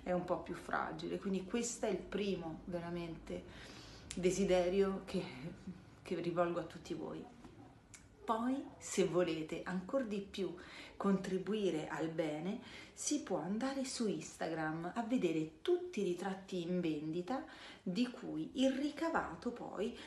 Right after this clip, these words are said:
andrà a favore per le raccolte fondi del sito Nurse Times e dell'Istituto Spallanzani, senza dimenticare la Croce Rossa Italiana.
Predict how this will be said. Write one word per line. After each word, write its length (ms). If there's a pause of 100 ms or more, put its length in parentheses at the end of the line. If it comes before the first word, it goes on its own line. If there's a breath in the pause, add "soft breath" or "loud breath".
(140 loud breath)
andrà 400
a 60
favore 680
per 240
le 100
raccolte 640
fondi 720
del 220
sito 720
Nurse 920
Times 800
e 140
dell'Istituto 640
Spallanzani, 840
senza 600
dimenticare 760
la 160
Croce 460
Rossa 380
Italiana. 600